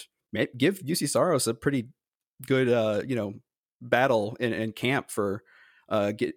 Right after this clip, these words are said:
getting time. So it's, it's nice to have depth there because there really wasn't anything before Ingram came on last season. There wasn't anything to write home about there, but, um,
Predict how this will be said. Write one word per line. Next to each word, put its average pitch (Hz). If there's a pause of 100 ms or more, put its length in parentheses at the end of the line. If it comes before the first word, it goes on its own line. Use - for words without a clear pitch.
(140)
getting 120
time. 131
So 127
it's, 127
it's 147
nice 185
to -
have 139
depth -
there 85
because 107
there 127
really 135
wasn't 117
anything 110
before 113
Ingram 107
came 110
on 101
last 101
season. 101
There 110
wasn't 113
anything 104 (360)
to 113
write 95
home 101
about 87
there, 90
but, 92 (580)
um, 113